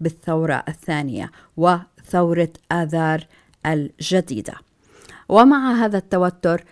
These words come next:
هل سيغامر الجولاني في إطلاق سراح أبو ماريا القحطاني؟ هل فعلًا فات الهيئة القطار كما قال أحد المعارضين؟ الباحث عباس شريفة وصف ما يحدث بأنه نقطة تحول مفصلية في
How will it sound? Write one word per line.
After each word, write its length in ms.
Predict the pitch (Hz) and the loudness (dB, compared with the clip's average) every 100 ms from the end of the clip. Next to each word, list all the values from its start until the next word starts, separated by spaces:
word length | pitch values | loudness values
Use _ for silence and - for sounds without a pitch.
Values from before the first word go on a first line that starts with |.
| _ | _
هل 260 | - 220 269 | -6 0 0
سيغامر 800 | - 226 208 190 180 190 185 180 - | 0 0 0 0 -2 0 -2 -4 -2
الجولاني 800 | 175 165 175 170 175 175 202 226 | -2 -2 -2 -2 0 0 0 0
في 180 | 196 | -2
إطلاق 280 | - - 185 | -6 -4 -4
سراح 400 | - 196 190 - | -2 -2 -2 -2
أبو 160 | 196 190 | -4 -2
ماريا 340 | 190 190 208 | -2 0 0
القحطاني؟ 720 | 202 - 214 - 302 247 127 - _ - - - | -2 -4 -10 -2 0 0 -2 -8 _ -20 -20 -8
هل 200 | 180 170 | -4 -4
فعلًا 540 | - 208 226 170 151 _ | -4 -2 0 0 -2 _
فات 460 | - 190 202 202 - 101 _ - | -4 2 2 2 -2 -6 _ -6
الهيئة 460 | 175 180 180 - | -4 -2 -2 -2
القطار 640 | 156 - 156 - 160 175 220 | -4 -4 -14 -4 0 0 -2
كما 300 | - 160 151 | -4 -4 -4
قال 320 | - 160 156 | -4 -4 -2
أحد 380 | - - 160 160 | -4 -6 -6 -4
المعارضين؟ 920 | 143 139 151 160 151 175 226 240 _ _ _ - - - - - | -4 -4 -4 -6 -6 -4 -4 -6 _ _ _ -20 -20 -20 -18 0
الباحث 400 | 196 196 269 233 | 2 4 2 0
عباس 380 | 196 185 208 - | -2 0 -2 0
شريفة 440 | 185 202 214 165 | -2 0 -2 0
وصف 380 | 156 196 202 - | 0 -2 -4 -2
ما 220 | 170 165 | -2 0
يحدث 340 | 185 - 175 - | -2 -4 -6 -4
بأنه 460 | 165 147 180 170 | -4 0 0 0
نقطة 320 | 180 180 - 170 | -2 -4 -4 -6
تحول 540 | - - 185 175 165 | -4 -4 -2 0 0
مفصلية 760 | 175 160 - 160 180 202 165 | -2 -2 -2 -2 -2 0 0
في 340 | 151 - 180 | -2 -2 -2